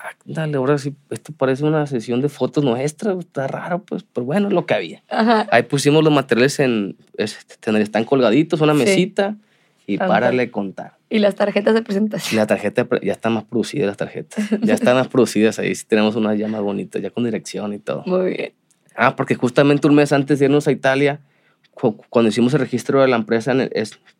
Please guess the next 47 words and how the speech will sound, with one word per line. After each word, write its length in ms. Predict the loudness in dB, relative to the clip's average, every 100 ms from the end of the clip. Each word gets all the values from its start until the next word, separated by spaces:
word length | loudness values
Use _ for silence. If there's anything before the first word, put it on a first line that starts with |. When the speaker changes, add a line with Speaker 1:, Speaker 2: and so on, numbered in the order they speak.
| _
Speaker 1:
en 100 | -2
la 80 | 2
expo, 380 | 2 0 -4 -4 _ _ _ -2
no 160 | -2
podíamos 500 | 2 2 4 2 0 -4 _ -2
porque 220 | -2 0
no 100 | 0
tenemos 280 | 0 -2 -2
empresa. 600 | -4 0 0 -2 -10 -10 _ _
Speaker 2:
Ok. 240 | -4 -4 -2
Speaker 1:
Es-, 520 | 0 2 2 2 0 -4 -12 _ -20 -20 -2
es-, 220 | 0 0 0
éramos 240 | 2 2
solamente 400 | 2 2 2 0
dos, 380 | 0 0 -2 -12
o 40 |
sea, 120 | -6 -6
dos 80 |
personas 220 | -6 -4 0
individuales 560 | 2 4 2 2 -2
que 100 | -8 _ -4
Speaker 2:
Ya. 160 | 0 2
Speaker 1:
querían 220 | 2 2
ir 80 | 2
con 120 | 2
material, 360 | 2 2 -2
pues 180 | -2 -2
no, 100 | 0
de 80 | 0
ser 140 | 0
empresa. 480 | -2 0 0 0 -4 -6 _ -20 _
Nos 120 | -4 -4
pusimos 480 | -4 -2 0 2
ahí 120 | 2 2
a 80 |
crear 220 | 2 2 2
la 60 |
empresa, 640 | 0 2 4 4 2 2 0
ahora 180 | 0
sí 100 | 0 -2
hacerlo 200 | 0 0
más 160 | 0
formal, 460 | 0 -2 -2 -4 -8
constituir 300 | -10 -6 -4
la 40 | -2
empresa. 380 | 0 0 0 0
Speaker 2:
Ya. 280 | -2 -2